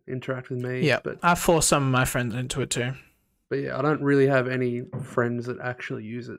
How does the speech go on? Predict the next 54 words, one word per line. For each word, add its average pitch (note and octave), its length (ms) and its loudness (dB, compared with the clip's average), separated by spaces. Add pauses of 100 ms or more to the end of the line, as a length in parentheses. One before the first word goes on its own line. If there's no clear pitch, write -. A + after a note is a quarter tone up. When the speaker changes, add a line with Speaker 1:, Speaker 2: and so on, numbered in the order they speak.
Speaker 1:
every A#2 220 -10
day A#2 220 -12
like G2+ 260 -14
I C#3+ 140 -12
do. - 200 -14 (140)
Like, C3 160 -2
it's B2+ 100 -2
a - 100 -6
hundred B2+ 280 4
percent B2 340 4
Speaker 2:
Yeah. A#2+ 60 -8
Speaker 1:
my A#2+ 80 -10
number A#2+ 240 -10
one G#2+ 320 -10
go-to B2 420 -8 (580)
social B2+ 240 0
Speaker 2:
Yeah, B2+ 60 0
Speaker 1:
media. F3+ 200 8
Speaker 2:
no, C3 100 4
it's C3+ 120 2
my D3+ 120 4
go-to C3+ 320 4
as B2+ 160 0
well, A#2+ 200 4
yeah. B2+ 340 2 (680)
Yeah, B2+ 360 4
I E3 60 4
feel F#3 160 4
like F3+ 100 2
it's F3 200 4
not C#3+ 160 4
really, C#3 380 4 (280)
it's - 240 2
not D#3+ 220 4
as D#3 180 4
big D3+ 200 2
of C#3 60 4
a C3 40 -2
thing C3+ 440 -2 (420)
in, C3+ 160 0
like, B2+ 320 0
just, - 260 2
like, C#3 200 2
Australian C3+ 520 4
social C3 380 4
communities C3 440 0
to - 80 -8
be C#3+ 80 4
on B2+ 100 0
Twitter. C3 220 2
It's A#2+ 240 6
Speaker 1:
Yeah. D3+ 40 2
Speaker 2:
not C#3+ 200 2
like C3 280 0